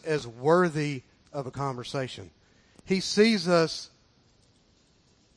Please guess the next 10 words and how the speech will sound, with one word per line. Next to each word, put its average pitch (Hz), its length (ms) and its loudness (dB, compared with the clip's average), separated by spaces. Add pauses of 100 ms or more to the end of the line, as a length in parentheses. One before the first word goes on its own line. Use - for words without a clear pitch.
(640)
he 180 120 -6
sees 233 600 0
inside 165 760 2
of 110 100 -6
us. - 420 -14 (300)
John 147 260 -4
chapter 170 320 -2
two, 196 160 -4
he 156 80 -6
said, 143 300 -4